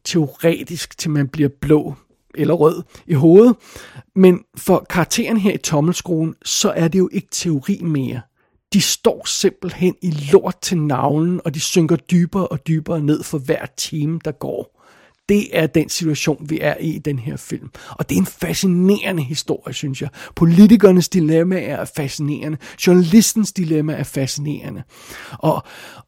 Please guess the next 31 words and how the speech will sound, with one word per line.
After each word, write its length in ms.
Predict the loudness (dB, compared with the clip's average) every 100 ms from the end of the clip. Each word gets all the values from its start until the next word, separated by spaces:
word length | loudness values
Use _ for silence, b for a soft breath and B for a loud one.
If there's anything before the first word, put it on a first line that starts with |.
| _ -8
og 60 | 0
filmen 360 | 4 6 6
lægger 240 | 6 4 2
overhovedet 840 | 2 0 0 -8 0 2 2 0 0
ikke 260 | 0 0 _ _
fingrene 640 | -4 0 2 2 0 -2
imellem, 480 | -2 0 2 0 -4
når 240 | -4 -4 -2
den 340 | -2 -2 -4 _ _ _ _ _ _ _ -8
tordner 760 | -2 6 6 6 -4 -6 -6 _
mod 240 | -2 -2 -2
sin 260 | -4 -4
brutale 560 | -4 -8 -4 -6 -4 -10
finale. 580 | -8 -10 -10 -14 -16 -18 b b b
Den 120 | 0
sidste 380 | 2 2 2 0
sekvens 460 | -8 -6 -4 -4 -4
i 20 |
den 180 | -2 0
her 120 | -2
film 280 | 0 -2 -2
er 200 | -8 -8 -6
så 600 | -6 -6 -6 -6 -8 -10 -18 _ _ _ -10 -4
hård, 460 | -2 -4 -14 -16 -10
og 140 | -4
det 100 | -4
sidste 560 | -2 0 0 0 -2 -10 _ 2
billede 420 | 4 4 2 0 -6
i 60 |
filmen 540 | -12 -2 -2 -2 -12 -10
sætter 420 | -6 -6 -4